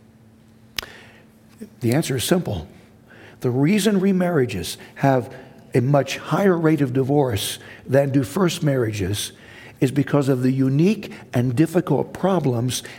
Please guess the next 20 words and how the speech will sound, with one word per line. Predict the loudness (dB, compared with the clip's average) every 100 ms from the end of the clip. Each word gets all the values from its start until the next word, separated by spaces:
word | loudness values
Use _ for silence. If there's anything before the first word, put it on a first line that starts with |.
| -2
that | -2 0 0
blended | 2 2 2 -2 -4 -6
families | 0 0 0 -2 -2 -6 -4
face. | 0 0 -2 -8 -10 -14 -20 -20 -20 -20 -20 -20 -20 -2
I | 0
have | 2 0
seen | 0 0 2
this | 0 -2 -6 -10 -20 -20 -20 -6
time | -4 -2
and | 0
time | 0 -2
again. | -2 -4 -8 -12 -20 -20 -20 -20 -20 -20 -20 -20 -20 -20 -20 -10 0
Let | 2
me | 2
create | 0 2 4 4 2
a | 2
not | 2 2 0
so | 0 0 0 -6 -4
uncommon | -2 -2 -4 -2 0 0 0
situation. | -2 0 0 0 -4 -6